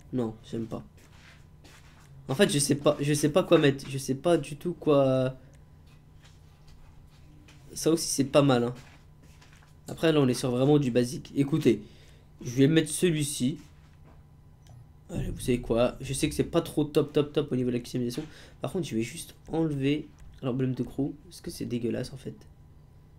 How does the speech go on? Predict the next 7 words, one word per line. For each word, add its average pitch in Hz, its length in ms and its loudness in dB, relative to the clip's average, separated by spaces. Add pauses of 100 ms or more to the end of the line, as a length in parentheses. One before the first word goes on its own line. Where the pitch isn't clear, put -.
(120)
Voilà. 123 440 -4 (1200)
Ensuite, 160 340 -2
ça, - 340 4 (120)
bien 127 100 0
évidemment, 120 500 -2
on 113 80 -4
met 120 340 -2